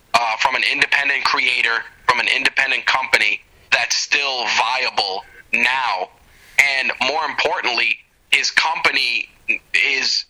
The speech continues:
behind and involved in so many other spaces. I mean, McFarlane Toys now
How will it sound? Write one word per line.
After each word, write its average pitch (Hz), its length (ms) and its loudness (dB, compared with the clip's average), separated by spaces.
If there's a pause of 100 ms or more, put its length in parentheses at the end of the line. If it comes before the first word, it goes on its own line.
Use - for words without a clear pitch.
(140)
behind 135 720 0
and 131 120 0
involved 123 520 -2
in 113 100 -2
so 143 240 0
many 135 220 0
other 127 180 -2
spaces. 151 440 -2
I 131 100 0
mean, 131 140 0
McFarlane 135 460 0
Toys 143 340 0
now 113 300 0